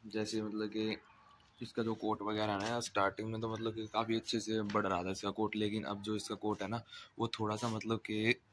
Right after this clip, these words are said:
हल्का हो गया है और ना गिरने लग गया, मतलब कि बाल सारे, सारे बाल जो भी है इसके सारे झड़ने लग गए हैं। तो ना कल जैसे कि मैंने एक shorts डाली थी, हमने ना Daisy का नया bed बनाया था, उसके लिए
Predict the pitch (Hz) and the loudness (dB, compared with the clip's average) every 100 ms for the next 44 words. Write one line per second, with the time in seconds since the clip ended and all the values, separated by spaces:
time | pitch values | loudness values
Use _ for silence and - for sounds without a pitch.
0 | - 110 104 101 113 107 98 104 107 117 | -4 0 2 2 4 4 2 -2 -2 -2
1 | 117 117 131 113 113 120 123 113 98 107 | -2 -2 -4 -2 -2 -2 -2 -2 -4 -6
2 | 113 107 110 107 104 104 107 101 104 104 | -6 -6 -10 -12 -8 -8 -8 -8 -6 -4
3 | 104 - _ - - - - - - - | -6 -14 _ -20 -20 -20 -20 -20 -20 -20
4 | - - _ - - - 110 107 104 107 | -20 -20 _ -20 -20 0 2 4 4 4
5 | 110 110 110 110 107 104 110 - 110 104 | 4 4 2 2 0 -2 -4 -6 -4 -2
6 | 104 104 101 98 104 98 - 104 104 110 | -2 -2 -4 -4 -4 -4 -2 -4 -2 -4
7 | 120 - - - - - - - 110 110 | -4 -6 -12 -14 -18 -20 -8 -2 0 0
8 | 107 110 107 110 110 113 110 110 107 - | -2 -4 -2 0 0 -2 -2 -2 -2 -2
9 | 104 98 104 117 104 104 113 104 104 107 | -2 0 0 -2 -2 -4 -2 0 2 2
10 | 107 104 104 101 101 101 98 92 90 92 | 2 0 0 0 -2 -2 -2 -2 -4 -4
11 | 127 - - - - - - 110 104 107 | -6 -6 -12 -16 -18 -16 -6 0 2 4